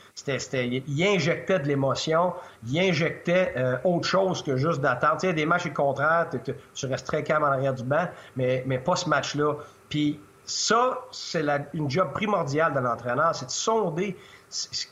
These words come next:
c'est quoi les circonstances. Alors, un, il voulait pas manger une volée comme ça avait été le cas contre la Caroline. Puis il est très conscient, parce qu'il l'a vécu à maintes reprises comme joueur, que c'est difficile le premier match en revenant de voyage. Fait que sa job principale était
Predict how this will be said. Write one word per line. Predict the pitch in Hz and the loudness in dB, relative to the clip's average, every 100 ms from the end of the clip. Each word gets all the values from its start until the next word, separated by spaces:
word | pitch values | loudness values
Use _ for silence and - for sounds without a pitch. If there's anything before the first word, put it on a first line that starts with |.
| - | -8
c'est | - - | -6 -2
quoi | 214 | 0
les | 156 | 0
circonstances. | - 131 135 117 - 120 117 117 - | -4 -2 -2 -2 -2 -4 -4 -8 -2
Alors, | 131 156 165 165 | 2 4 2 2
un, | 202 | 2
il | 190 | 2
voulait | 143 147 | 0 0
pas | 190 | 2
manger | 170 160 | 2 0
une | 156 | 0
volée | 147 147 160 | 0 0 -2
comme | 135 151 127 | -2 -2 -2
ça | - | -2
avait | 135 135 | -2 -2
été | 135 | -4
le | 123 | -6
cas | - 143 | -2 -2
contre | 127 117 | -2 -4
la | 113 | -2
Caroline. | 120 110 110 143 240 214 - - - - | 0 0 0 0 -2 -4 -12 -20 -20 -6
Puis | 160 165 | -4 -2
il | 143 | -2
est | 135 | 0
très | 196 208 | 0 2
conscient, | 175 135 175 175 | 2 2 2 2
parce | 135 | 0
qu'il | - 131 | -4 -2
l'a | 131 | 0
vécu | 123 147 135 156 | 0 -2 0 0
à | |
maintes | 135 139 135 | 2 0 0
reprises | 127 135 143 | -2 -2 -4
comme | 139 123 | -2 -2
joueur, | 117 143 165 | 2 2 2
que | 151 | 0
c'est | 123 113 | -4 -6
difficile | 123 180 170 - 180 | -6 -4 -4 -2 0
le | 147 | 0
premier | 139 135 127 | 0 2 2
match | 139 131 | 2 2
en | 123 | 0
revenant | 120 127 | 0 0
de | 120 | 0
voyage. | 113 104 120 165 240 160 - - - - | 0 0 2 2 0 -4 -10 -14 -14 0
Fait | 170 | 0
que | 170 | 2
sa | - 247 208 | 2 2 2
job | 143 165 190 170 - | 2 4 4 2 -2
principale | 185 190 - 156 156 147 - | -2 -2 0 2 2 2 -2
était | 180 175 151 147 - | -4 -2 -2 -2 -6